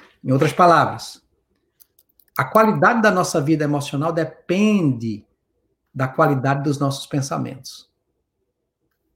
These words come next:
E o que ocorre é que nós carregamos muitas distorções, muitos, muitos pensamentos irracionais. Eu vou citar só um exemplo, porque,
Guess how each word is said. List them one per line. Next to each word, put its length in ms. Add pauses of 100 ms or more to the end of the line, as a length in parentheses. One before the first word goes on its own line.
(480)
E 60
o 100
que 120
ocorre 680
é 60
que 220
nós 500
carregamos 640
muitas 460
distorções, 920
muitos, 1000
muitos 500
pensamentos 720
irracionais. 960 (720)
Eu 120
vou 300
citar 360
só 160
um 100
exemplo, 600
porque, 680